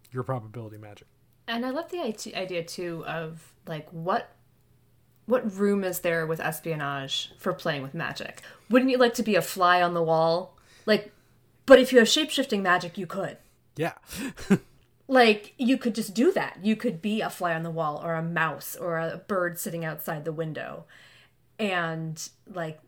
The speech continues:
Speaker 2: talk about an effective spy. But then if everyone has that, like, does that become, like, this dangerous game of, like, literally cat and mouse where the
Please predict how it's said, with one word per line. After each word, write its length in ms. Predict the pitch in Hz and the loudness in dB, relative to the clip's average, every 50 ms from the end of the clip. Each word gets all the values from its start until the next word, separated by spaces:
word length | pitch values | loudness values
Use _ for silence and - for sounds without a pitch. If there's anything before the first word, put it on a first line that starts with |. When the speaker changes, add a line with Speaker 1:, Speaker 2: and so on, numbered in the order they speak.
| - - - - | -20 -20 -18 -10
Speaker 2:
talk 240 | - 185 175 170 165 | -4 -2 -2 -2 -2
about 200 | 185 175 165 - | -4 -4 -6 -6
an 60 | 170 | -8
effective 420 | 165 160 - 165 160 - - 160 - | -12 -10 -8 -8 -10 -10 -12 -16 -16
spy. 460 | - - - 170 214 190 147 139 - | -12 -8 -6 -4 -4 -4 -6 -6 -8
But 120 | - 208 - | -8 -6 -4
then 100 | 185 170 | -4 -4
if 100 | 170 165 | -4 -4
everyone 420 | - - 196 240 233 190 170 156 | -6 -2 -2 0 0 0 -2 -6
has 260 | 160 160 156 147 143 - | -6 -6 -6 -6 -6 -8
that, 300 | - 160 143 131 - - | -8 -8 -8 -8 -8 -10
like, 140 | 165 160 - | -12 -12 -12
does 120 | 170 160 - | -12 -8 -6
that 220 | 165 151 147 - | -6 -6 -6 -8
become, 640 | - 165 160 - - 160 156 151 151 151 151 147 160 - _ _ _ _ _ _ _ _ _ _ _ _ - - - - - - _ _ _ | -12 -12 -12 -12 -12 -10 -10 -10 -10 -10 -12 -14 -16 -18 _ _ _ _ _ _ _ _ _ _ _ _ -20 -20 -20 -20 -20 -20 _ _ _
like, 220 | - 165 165 165 - | -8 -8 -8 -8 -8
this 160 | 160 156 - | -12 -12 -8
dangerous 540 | 170 180 185 170 170 165 170 156 165 165 - | -4 -2 -2 -2 -2 -2 -4 -4 -4 -4 -4
game 340 | - 175 170 170 165 160 | -2 0 0 0 -2 -4
of, 140 | 160 160 165 | -6 -6 -6
like, 160 | 170 165 165 | -6 -8 -6
literally 560 | 170 170 170 170 - 175 185 185 180 175 175 170 | -8 -10 -6 -4 -2 0 2 2 2 2 0 -2
cat 320 | 170 175 190 180 170 170 | -4 -2 0 0 0 0
and 100 | 170 165 | -2 -2
mouse 540 | 165 170 175 170 156 151 147 - - - - | 0 2 2 2 0 -2 -6 -12 -12 -10 -6
where 180 | 175 156 156 | -6 -6 -6
the 380 | 160 165 160 160 156 151 151 - | -6 -8 -8 -8 -10 -10 -12 -12